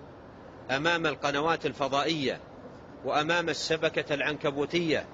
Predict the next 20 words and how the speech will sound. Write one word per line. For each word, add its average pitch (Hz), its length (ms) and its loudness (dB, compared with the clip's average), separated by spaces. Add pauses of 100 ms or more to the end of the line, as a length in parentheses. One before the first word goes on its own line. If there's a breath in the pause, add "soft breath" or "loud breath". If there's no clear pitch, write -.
(500)
ينظرون 156 560 4
إلى 143 340 4
حثالات 156 720 2
العالم 143 600 2
وأوساخ 143 560 2
الناس 143 640 2 (640)
وقاذورات 147 720 2
العالم، 139 460 2 (1400)
ينظرون 151 500 4
إليها 170 420 4
بأبصارهم 156 840 2 (640)
وكأنهم 185 680 2
لا 208 180 4
يتذكرون 165 720 2
أن 147 300 0
هذا 151 340 2
البصر 151 460 2 (680)
نعمة 160 400 4
الله 139 400 4
عليهم. 139 460 2